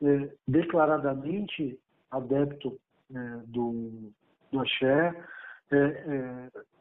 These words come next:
é aquelas pessoas que sentem, alguns alunos que se sentem mais à vontade pra,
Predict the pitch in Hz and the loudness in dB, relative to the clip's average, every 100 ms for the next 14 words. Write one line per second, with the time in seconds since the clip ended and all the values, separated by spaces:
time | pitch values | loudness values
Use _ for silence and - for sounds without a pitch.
0 | _ - 160 139 156 151 160 - 156 - | _ -8 -2 2 2 0 -6 0 0 -2
1 | - 156 160 - _ _ - - 170 175 | -2 -2 -2 -6 _ _ -20 -6 0 0
2 | 175 190 151 143 156 139 165 190 160 147 | 0 -2 -2 2 2 2 0 2 2 2
3 | 165 - 165 - - 175 180 185 160 170 | -2 -6 -10 -12 -6 -4 -2 -2 0 2
4 | 190 165 147 151 139 160 170 202 160 - | 2 0 -2 -2 0 2 4 2 -2 -4
5 | 156 | -4